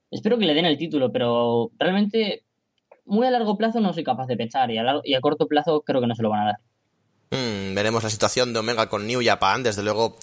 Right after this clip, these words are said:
Speaker 2: están apostando muy fuerte por él. Y también otro dato que se me había olvidado apuntar, que me ha venido ahora a la cabeza, es que también sería el primer campeón de la historia de New Japan que habría sido tanto Junior Heavyweight como Heavyweight Champion. O sea, eso no había, me parece que
Speaker 1: ¿Sí?
Speaker 2: no había pasado nunca. Que me corrijan si no en comentarios si sí que ha pasado, pero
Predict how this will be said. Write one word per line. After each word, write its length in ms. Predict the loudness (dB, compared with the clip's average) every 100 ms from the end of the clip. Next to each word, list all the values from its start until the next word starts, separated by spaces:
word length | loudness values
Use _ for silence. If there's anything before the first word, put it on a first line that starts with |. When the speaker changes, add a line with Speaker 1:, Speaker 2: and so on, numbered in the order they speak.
| -8
Speaker 2:
están 200 | -2 -2
apostando 380 | 0 -2 -2
muy 100 | -2
fuerte 280 | -2 -2 -2
por 140 | -2 0
él. 120 | 0
Y 80 | 0
también 300 | 0 0 -2 -2
otro 300 | 0 2 4
dato 240 | 2 0
que 80 | -2
se 100 | -2
me 60 | 0
había 160 | 0
olvidado 280 | 2 0 0
apuntar, 540 | -4 -6 -2 0 0 -4 -10
que 80 | -8 -8
me 80 | -4
ha 40 | -2
venido 180 | 0
ahora 100 | 0
a 40 | -2
la 60 |
cabeza, 380 | 0 0 2 0 -2 -16 -10
es 140 | -2 0
que 80 | 2
también 240 | 2 2
sería 220 | 2 2
el 60 | 2
primer 220 | 2 2
campeón 680 | 2 0 2 4 4 2 -6 -10
de 160 | -4 -2
la 40 |
historia 260 | 0 2 2
de 80 |
New 160 | 2 2
Japan 420 | 2 4 2 0 -4
que 240 | 2 4
habría 240 | 4 2 2
sido 180 | 0
tanto 240 | 0 -2 -2
Junior 300 | -2 0 0
Heavyweight 340 | 0 2 0
como 220 | 0 -4
Heavyweight 460 | 0 0 2 0 0
Champion. 420 | 0 -2 -2 -4
O 40 | 0
sea, 140 | 0
eso 160 | 0 0
no 60 |
había, 160 | 0 0
me 160 | -2
parece 180 | -4 0
que 40 | 0
Speaker 1:
¿Sí? 20 |
Speaker 2:
no 60 |
había 100 | 2
pasado 280 | 0 2 0
nunca. 380 | 0 -2 -2 -4 -6 -14 -12 -16 -6
Que 120 | 0 0
me 140 | 2
corrijan 400 | 2 2 2 0
si 80 | 0
no 80 | -2
en 60 |
comentarios 560 | -2 -2 0 2 2 0
si 140 | 0
sí 120 | -2 -2
que 60 |
ha 80 | 0
pasado, 380 | 0 2 2 2
pero 240 | 2 0